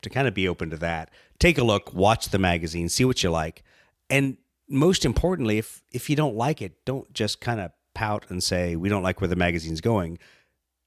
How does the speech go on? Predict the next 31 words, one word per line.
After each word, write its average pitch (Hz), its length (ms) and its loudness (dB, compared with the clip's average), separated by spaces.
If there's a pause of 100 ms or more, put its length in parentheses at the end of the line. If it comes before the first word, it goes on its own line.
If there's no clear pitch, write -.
(280)
Give 76 180 -8
Jason - 380 0
the 95 80 4
feedback. 135 580 0 (420)
<laughs> - 420 -16
Tell 101 200 4
them 104 160 4
what 117 160 4
you 131 80 8
would 127 120 6
like 117 240 6
things 127 320 4
written 156 200 2
about. 85 280 0 (380)
Be 151 180 8
the 170 140 6
person 175 380 4
that 185 120 4
submits 202 460 4
him 185 120 6
an 139 120 6
article 110 340 4
about 95 240 4
the 92 80 -4
things 90 320 2
they're 85 120 0
not 78 240 -6
covering. 73 420 -10
You 95 80 -4
know, 104 180 0 (240)
really, 143 320 4